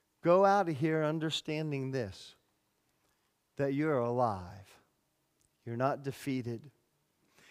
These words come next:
You have been given everything that you need to live for His glory and honor. But you and I have a responsibility, and we have to take that responsibility and to do those things. And so, Jesus says,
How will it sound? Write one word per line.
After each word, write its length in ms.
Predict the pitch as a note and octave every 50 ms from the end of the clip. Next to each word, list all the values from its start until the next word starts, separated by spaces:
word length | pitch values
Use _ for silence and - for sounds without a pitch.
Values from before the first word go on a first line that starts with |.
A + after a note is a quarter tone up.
| _ _
You 140 | - D3 D#3
have 140 | D#3 C#3+ B2
been 180 | C3 D3 C#3+
given 300 | B2+ C#3+ D3 B2+ C3 B2+
everything 500 | C3 C3+ C#3+ D3+ D3+ C#3+ - D#3+ D#3+ D#3
that 180 | D3 D3 D3 B2+
you 200 | D3 D3 D3 C#3+
need 320 | C#3+ C#3 C3 B2 A#2 A2
to 120 | - - B2+
live 300 | B2 A#2+ B2+ B2+ A#2 G2
for 140 | - - A2
His 220 | A2 A#2 A2+ G#2+
glory 360 | G#2 A2 A#2+ A#2+ A#2+ A#2+ A#2
and 80 | A2 A2
honor. 460 | A2+ A2+ A2+ A2+ G#2+ G#2+ A2+ B2 - _ _ _ _ _ _ _ _ _ _ _ _ _ _ _ _ _ _ _ _
But 220 | - A#2+ - -
you 160 | - D3 C#3 C3+
and 80 | B2+
I 120 | B2+ B2+ B2
have 200 | A#2 B2 A#2 A2
a 60 | A#2
responsibility, 1040 | A2 A2+ G#2+ - - A#2+ A2+ A2+ - - A2 G#2 A#2+ A#2 A#2+ A#2+ A2 A2+ G#2+ G2 - _ _ _ _ _ _ _ _ _ _ _ _ _ _ _ _ _ _ _ _ _ _
and 100 | - A2+
we 100 | A#2+ B2
have 140 | B2+ A#2+ -
to 100 | - G#2+
take 380 | - - - C#3 C3+ A#2+ -
that 220 | - A#2 A2 - -
responsibility 1000 | C3 A2 - - A#2 A2+ G#2+ - - G#2 G2+ B2 A#2 A2 G#2+ G#2 G2+ F#2+ G2 F#2 _ _ _ _ _ _ _ _ _ _ _ _
and 180 | A#2+ A2+ G#2+
to 140 | - - A2
do 280 | G#2 G2 G#2 A#2+ A#2 A2+
those 320 | G2+ G#2+ G2+ G2+ F#2 -
things. 540 | - - A#2 G#2 F#2 F#2 G#2 A#2 - - _ _ _ _ _ _ _ _ _ _ _ _ _
And 160 | - A#2 A2+ A2
so, 420 | - - C3 C#3 C#3+ D#3+ E3 D3+ - _ _ _ _ _ _ _ _ _ _ _
Jesus 360 | - A#2+ B2 A2+ A#2 B2+ A#2+
says, 480 | - - B2 C3 C3+ C#3 C3 - -